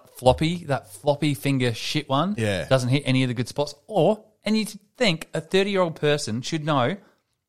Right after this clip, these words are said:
Speaker 1: that bone isn't the muscle.
Speaker 2: Oh my God. Now you're talking my language.
Speaker 1: Yeah. Why, why massage a bone? That's not a thing.
Speaker 2: I know. And do you know what? I used to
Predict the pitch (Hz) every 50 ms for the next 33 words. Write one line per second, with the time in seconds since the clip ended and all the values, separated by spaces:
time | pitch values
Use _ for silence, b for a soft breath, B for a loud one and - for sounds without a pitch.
0 | _ _ - 147 - - 120 143 139 143 156 160 165 170 156 160 - _ - 139
1 | 135 123 135 143 - - - - _ - 131 120 123 131 127 - - 107 90 180
2 | 180 180 170 151 127 - - - 139 135 135 123 113 98 - b b b b b
3 | b b 139 151 165 165 170 170 170 156 131 - 143 131 123 - 120 117 110 104
4 | 104 98 92 95 98 92 87 78 143 113 85 - b b b b - 160 190 214
5 | 247 240 170 165 160 196 214 208 196 202 208 180 - 196 190 160 160 139 120 -
6 | 123 139 156 139 95 87 - - _ - 156 151 - 165 185 202 - - 156 -
7 | - 185 190 175 113 - - 131 127 127 131 127 120 95 - - - _ - 131
8 | 131 120 147 160 170 156 147 139 104 101 127 175 - - - _ _ _ _ _
9 | _ _ _ _ - 117 135 151 151 147 147 139 - - 139 139 123 120 117 110
10 | 107 104